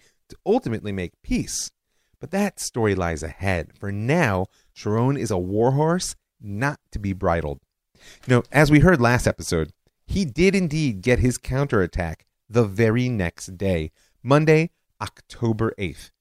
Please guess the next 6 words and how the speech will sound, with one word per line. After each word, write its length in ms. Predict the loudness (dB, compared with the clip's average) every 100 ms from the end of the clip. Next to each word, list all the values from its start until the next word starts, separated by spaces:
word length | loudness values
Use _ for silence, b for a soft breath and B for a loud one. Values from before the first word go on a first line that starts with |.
| _ _ _ _ _ -4
And 180 | -2
it 40 | 0
was 200 | -2 -2
such 240 | -4 -4
a 60 | -6
disaster 880 | -8 -10 -4 -2 -2 -2 -2 -4